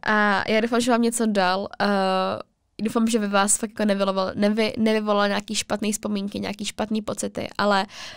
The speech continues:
já upřímně strašně doufám, že tohle je fakt naposledy, co tady tuhletu kapitolu, kapitoly mýho života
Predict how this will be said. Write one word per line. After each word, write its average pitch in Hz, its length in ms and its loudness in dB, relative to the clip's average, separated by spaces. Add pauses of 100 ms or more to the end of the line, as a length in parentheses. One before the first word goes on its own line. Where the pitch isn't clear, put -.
(320)
já 254 140 8
upřímně 254 300 4
strašně 233 300 2
doufám, 220 220 2
že 226 80 4
tohle 214 240 4
je 208 60 4
fakt 214 160 0
naposledy, 202 560 0
co 190 260 0
tady 202 180 0
tuhletu 202 320 -4
kapitolu, 214 640 -2
kapitoly 214 640 0
mýho 214 220 0
života 196 500 -2